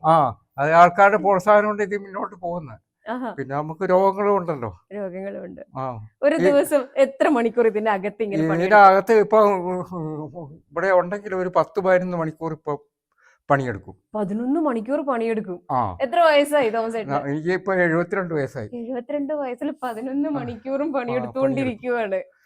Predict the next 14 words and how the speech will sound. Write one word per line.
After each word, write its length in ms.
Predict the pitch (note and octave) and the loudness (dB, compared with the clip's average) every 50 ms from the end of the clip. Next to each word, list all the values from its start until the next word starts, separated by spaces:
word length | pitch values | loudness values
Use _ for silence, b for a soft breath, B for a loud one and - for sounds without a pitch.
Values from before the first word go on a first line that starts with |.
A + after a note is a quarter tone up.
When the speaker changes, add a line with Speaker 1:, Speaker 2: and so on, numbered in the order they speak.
| _ _ _ _ | _ _ _ _
Speaker 1:
ആ, 200 | C3 C3 B2 B2 | -6 -6 -4 -4
പിന്നെ 300 | A#2+ - C3+ C#3 C#3 D#3+ | -6 -6 -8 -6 -2 2
അതിനിടയ്ക്ക് 600 | F3 F#3 F3+ F3 F3+ F3+ F#3+ F#3 F3+ F3+ G#3+ G#3+ | 4 4 4 4 4 2 -2 -4 -4 -4 -2 0
രോഗങ്ങളും 540 | G3+ G3+ G3+ G3+ G#3 G3 G3+ G#3 G#3 G#3 G3+ | 2 2 4 2 2 2 0 -2 -2 -2 -2
വന്നു. 300 | G3 F#3+ F#3 F#3 F#3+ G3 _ - | -2 -4 -4 -6 -10 -12 _ -16
Speaker 2:
ഉം. 160 | A3 A3 G3+ G3+ G#3+ _ _ _ _ _ _ _ _ _ _ _ - | -14 -14 -14 -16 -18 _ _ _ _ _ _ _ _ _ _ _ -2
Speaker 1:
ആൻജിയോപ്ലാസ്റ്റി 640 | D3+ D#3+ E3 D#3+ F3 F3+ F3+ F#3+ F3+ F3+ F3+ F3+ G3 | 0 0 2 2 2 2 4 4 4 4 4 2 2
കഴിഞ്ഞു, 420 | G3 G3 F#3 F3+ E3+ F#3 F#3 F#3+ | 2 2 2 0 0 -2 -2 -2
ഇരുപത്തഞ്ച് 480 | F3+ E3 D#3+ F3 F3+ F3+ F#3 F#3+ F3+ F#3 | -2 0 0 2 0 0 0 -4 -8 -8
മീറ്റർ 300 | F#3 F#3 F3 F3+ - F#3+ | -6 -6 -6 -6 -6 -4
ഇത് 280 | F#3 F3+ F3 E3+ E3+ | -4 -4 -4 -4 -6
എടുത്തപ്പോ 360 | F3+ E3+ - F#3+ F3+ - F#3+ F#3 F#3 F3+ F3 _ _ - E3+ | -6 -6 -6 -8 -10 -8 -6 -8 -8 -8 -12 _ _ -2 0
ആൻജിയോപ്ലാസ്റ്റി 600 | E3 E3+ D#3+ D#3 E3+ F3 E3+ F3+ F3 F3 - D#3 | 2 2 2 0 -2 -2 0 0 0 0 -2 -4
കഴിഞ്ഞു. 280 | D3 C3+ A2+ G2+ F#2 | -6 -6 -6 -6 -12